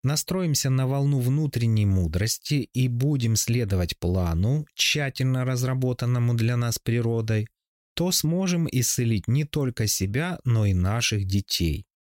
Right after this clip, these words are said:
Природные силы внутри нас – истинные врачеватели болезни.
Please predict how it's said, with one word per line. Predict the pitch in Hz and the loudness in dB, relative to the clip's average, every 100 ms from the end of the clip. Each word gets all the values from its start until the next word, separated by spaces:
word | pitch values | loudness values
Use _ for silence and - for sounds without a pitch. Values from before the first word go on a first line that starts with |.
| _ - | _ -4
Природные | 123 127 123 98 98 92 | 0 0 0 2 2 2
силы | 87 - 143 160 | 2 0 0 0
внутри | 127 117 101 92 87 | 0 0 0 0 2
нас – | 85 73 - - _ _ | 2 0 -4 -10 _ _
истинные | 143 170 - 160 160 156 156 | 0 0 -2 -2 0 0 0
врачеватели | 120 95 - 85 82 107 - 110 107 | 0 -2 -2 0 0 -2 -2 0 0
болезни. | 92 95 90 82 78 76 73 | 0 0 2 0 -2 -4 -6